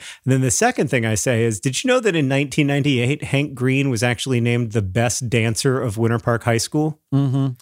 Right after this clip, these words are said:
Speaker 2: But
Speaker 1: And then
Speaker 2: it
Speaker 1: the third thing that I say is, "Did you know that my brother Hank Green's new book, A Beautifully Foolish Endeavor, just got a starred review from Library Journal?"
Speaker 2: And this whole time, I've just been on TikTok. <laughs>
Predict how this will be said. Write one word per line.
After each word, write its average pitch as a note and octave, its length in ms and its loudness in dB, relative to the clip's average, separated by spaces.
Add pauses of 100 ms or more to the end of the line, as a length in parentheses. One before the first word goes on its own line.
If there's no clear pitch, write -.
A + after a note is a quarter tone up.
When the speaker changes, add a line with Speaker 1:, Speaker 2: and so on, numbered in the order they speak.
(340)
Speaker 2:
But D#3 180 6
Speaker 1:
And D3+ 120 0
then F3 80 4
Speaker 2:
it C#3 40 -2
Speaker 1:
the C3 80 -2
third G3+ 380 0
thing D#3 160 0
that C#3 120 2
I B2 120 2
say A#2 580 0
is, B2+ 460 0 (240)
"Did G3 120 0
you B3 60 -2
know F4+ 140 2
that C4 80 -2
my F3 140 2
brother C#3+ 400 2
Hank C3+ 280 -2
Green's C3+ 640 0
new C#3+ 220 2
book, C3 260 0
A C3 60 0
Beautifully C3 400 0
Foolish C3 340 2
Endeavor, B2+ 380 0
just A#2+ 200 -4
got - 140 2
a A#2+ 60 0
starred C3 340 0
review B2 240 0
from C3+ 160 -4
Library B2+ 420 0
Journal?" C3 440 0 (800)
Speaker 2:
And E3 160 4
this F3+ 160 0
whole A3 160 6
time, F#3 560 2 (380)
I've D3 180 4
just F3 240 2
been D3+ 140 2
on B2+ 140 2
TikTok. A2+ 600 0
<laughs> - 40 -2